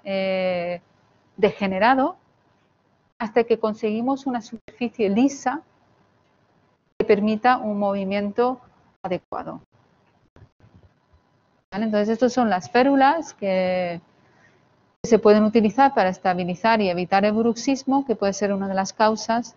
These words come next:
de la artrosis. Ya para finalizar, hablamos brevemente de lo que es la artritis reumatoide.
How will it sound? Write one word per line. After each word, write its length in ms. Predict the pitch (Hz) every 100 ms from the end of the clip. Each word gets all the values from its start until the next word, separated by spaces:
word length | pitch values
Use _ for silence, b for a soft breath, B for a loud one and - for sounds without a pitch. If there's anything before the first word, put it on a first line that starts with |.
| -
de 60 | 185
la 80 |
artrosis. 680 | 175 - 165 - 180 - - _ _ _ _ _ - - - _ _ _ _ _ _ _ _ _ _ b _
Ya 140 | 262 277
para 220 | 311 311
finalizar, 640 | - 294 277 269 294 320 320
hablamos 480 | 240 240 233 220 -
brevemente 540 | 220 226 240 254 233
de 80 | 196
lo 140 | 185
que 100 | 202
es 100 | 196
la 80 | 220
artritis 520 | 208 - 226 226 208
reumatoide. 800 | 233 233 240 233 285 294 285 349